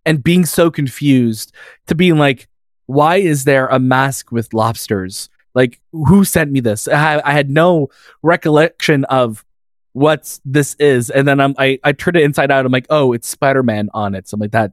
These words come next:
that makes more, a lot more sense." Um, but also funny, you know, there is a Ubisoft connection with Billy. You,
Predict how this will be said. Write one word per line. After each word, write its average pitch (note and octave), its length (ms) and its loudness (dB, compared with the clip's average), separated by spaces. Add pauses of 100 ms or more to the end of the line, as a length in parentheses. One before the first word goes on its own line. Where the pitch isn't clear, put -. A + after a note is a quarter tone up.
that A#2 140 2
makes A2+ 240 0
more, F#2+ 240 -4
a A#2+ 60 -4
lot D3 180 2
more A#2+ 160 -2
sense." G#2+ 380 -10 (400)
Um, B2+ 400 2
but G#3+ 120 2
also A#3 360 2
funny, A3+ 420 0
you D3 140 -4
know, D3 80 4
there E3+ 160 4
is G#3 120 0
a G3 60 0
Ubisoft E3 480 -2
connection D3 400 -4
with B2 240 -2
Billy. A#2+ 380 2 (240)
You, C#3+ 160 -2